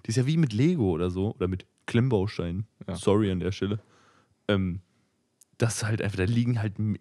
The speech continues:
Speaker 1: Millionen und Milliarden Steine auf der Welt irgendwo rum.
Speaker 2: Ja.
Speaker 1: Das ist halt, <laughs> also, das
Speaker 2: Bei
Speaker 1: ist viel
Speaker 2: diesen
Speaker 1: zu krass.
Speaker 2: Dominosteinen, ich meine, für dieses Event wurden ja immer welche dazugekauft. Und
Speaker 1: Ja, klar.
Speaker 2: die, da liegen jetzt, keine Ahnung, fünf Tonnen Dominosteine rum.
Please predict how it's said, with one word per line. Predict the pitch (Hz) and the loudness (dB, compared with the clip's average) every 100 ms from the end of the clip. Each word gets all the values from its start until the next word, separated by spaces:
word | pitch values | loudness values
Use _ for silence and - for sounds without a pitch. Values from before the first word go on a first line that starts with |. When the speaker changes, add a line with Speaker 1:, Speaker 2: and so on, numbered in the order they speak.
| _ | _
Speaker 1:
Millionen | 104 107 104 120 147 143 | 0 0 4 4 4 2
und | - | -2
Milliarden | 113 104 101 104 147 147 139 | 2 2 2 2 0 0 0
Steine | - 110 147 151 | 0 0 0 0
auf | 95 | -2
der | 104 | 0
Welt | 95 98 | 0 0
irgendwo | 101 104 98 | -2 -2 -2
rum. | 92 107 - _ _ _ _ _ - | -4 -6 -8 _ _ _ _ _ -14
Speaker 2:
Ja. | - _ _ _ | -14 _ _ _
Speaker 1:
Das | 127 - | -8 -6
ist | 117 | -2
halt, | - - | -2 0
<laughs> | |
also, | - - 143 | -2 2 0
das | - | 2
Speaker 2:
Bei | 113 | 0
Speaker 1:
ist | 117 | 2
viel | 113 | 2
Speaker 2:
diesen | 107 98 | 2 0
Speaker 1:
zu | - | -2
krass. | 131 - | -6 -4
Speaker 2:
Dominosteinen, | 107 123 120 120 104 - | -4 -4 -2 -4 -4 -8
ich | 131 | -2
meine, | 139 120 - - | -2 -2 -8 -12
für | - | -6
dieses | 131 123 | -4 -2
Event | 113 127 143 120 | 0 0 -2 -2
wurden | 123 | -2
ja | 127 | 0
immer | 120 120 | 0 -2
welche | 117 127 | -2 -4
dazugekauft. | 127 185 107 98 95 - _ _ _ - | -6 -4 -4 -4 -8 -10 _ _ _ -4
Und | 117 | -2
Speaker 1:
Ja, | 110 | 2
klar. | 113 | 0
Speaker 2:
die, | 110 - _ _ _ _ _ _ | 0 -6 _ _ _ _ _ _
da | 104 | -4
liegen | 113 123 | -2 0
jetzt, | 113 - - | -2 -4 -4
keine | 117 | -2
Ahnung, | 113 113 104 - _ _ _ _ | 0 0 -4 -8 _ _ _ _
fünf | - 139 - | -4 -4 -4
Tonnen | - 120 131 117 101 98 98 | -2 0 2 0 -4 -10 -4
Dominosteine | 131 147 104 95 95 | 0 0 0 -4 -2
rum. | 92 107 | -4 -6